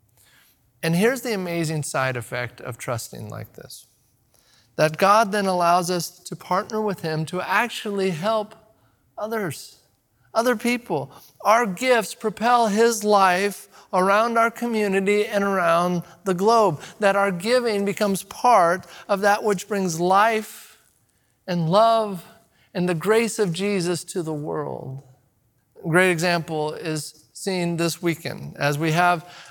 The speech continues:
uh, in person in our services, three agencies that in different ways support families in our area, helping to make,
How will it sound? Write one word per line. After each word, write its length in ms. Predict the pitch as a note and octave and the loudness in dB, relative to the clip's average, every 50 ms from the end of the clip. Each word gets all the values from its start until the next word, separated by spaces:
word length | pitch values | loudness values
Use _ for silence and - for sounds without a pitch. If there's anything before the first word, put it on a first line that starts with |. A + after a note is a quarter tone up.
| - - | -14 -6
uh, 220 | - E3+ D#3+ - - - | -4 -2 -2 -2 -2 -2
in 180 | F#3 F3+ F3 | -2 0 0
person 600 | E3+ F3+ G3 G3 F3 - - E3 D3+ D3+ D#3+ D#3+ | 0 0 0 0 0 -2 -4 -4 -4 -4 -6 -8
in 200 | - - E3+ D#3+ | -8 -8 -4 -2
our 160 | D3+ D3 D3 | 0 0 0
services, 600 | C#3+ - - D#3+ D3 C#3 C#3+ C3+ - - D3+ C#3 | -2 -2 -4 -4 -4 -2 -4 -6 -6 -6 -8 -8
three 280 | - - F#3+ G3 G#3+ G#3 | -6 -2 0 2 2 4
agencies 680 | F#3 E3+ D#3 D3 D#3 D3+ C#3+ - F3+ F#3+ G#3 - - - _ _ _ _ - - - - - _ | 4 2 2 0 -2 -4 -4 -4 -6 -6 -6 -10 -14 -20 _ _ _ _ -20 -20 -20 -20 -20 _
that 600 | - F#3+ E3 E3 E3 E3 D#3+ D#3 - - - - _ - | -8 -2 0 2 2 2 2 -2 -4 -10 -16 -20 _ -4
in 240 | G3 F3+ F3+ F3+ D#3+ | -2 0 0 0 2
different 400 | G3+ A#3 A#3+ - C4 A#3 G3+ F3+ | 0 0 0 0 -2 -2 -2 -2
ways 720 | F3+ E3+ D#3+ D3+ C#3+ C#3 C#3 C#3+ D#3 E3+ F3 F3 - - - - | 0 0 2 2 2 0 0 0 0 0 0 -2 -6 -8 -10 -8
support 600 | G3+ - - F#3 D#3+ - G#3 G3+ G3+ F#3 - E3 | -6 -4 -2 -4 0 2 2 2 2 0 -4 -8
families 680 | - - G#3 G#3+ A3+ A#3 A3+ A3+ A#3 A#3 G#3+ F#3 - | -4 -2 0 2 2 2 2 2 2 0 0 -2 -6
in 260 | - - - F#3+ F#3 F#3 | -8 -6 -4 -2 0 0
our 160 | F3+ F3+ F3+ | 2 2 2
area, 480 | F3 E3+ E3 D#3+ D#3+ D#3+ D#3+ E3 E3+ | 2 4 4 4 4 4 4 2 0
helping 440 | D#3+ D3 F3 G#3+ A#3 - - A3 G#3+ F#3+ | 0 0 0 0 0 0 0 -2 -2 -2
to 80 | G3+ | -2
make, 380 | G3 F#3+ F#3+ G3 G3 G3 - | -2 -2 0 0 -2 -2 -6